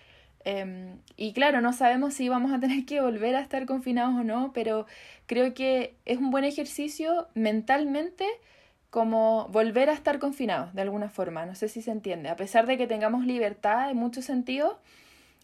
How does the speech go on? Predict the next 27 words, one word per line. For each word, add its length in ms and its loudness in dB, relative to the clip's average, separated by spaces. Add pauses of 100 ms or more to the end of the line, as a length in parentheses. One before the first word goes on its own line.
(140)
eh, 520 -4
separar 500 4
un 120 2
tiempo 460 0
intencionalmente 1200 -2
como 260 -2
con 180 -4
uno 180 -4
mismo 480 -2
y, 400 -6
y, 580 -12 (260)
eh, 360 -8
tener 240 -6
ese 200 -6
momento 440 -6
para 140 -4
reflexionar 520 -10
sobre 380 -10
algunas 380 -10
cosas 340 -12
y, 200 -14 (720)
eh, 320 -6
procesos, 580 -2
cierres 720 -2
que 120 -10
sean 240 -8
necesarios, 640 -10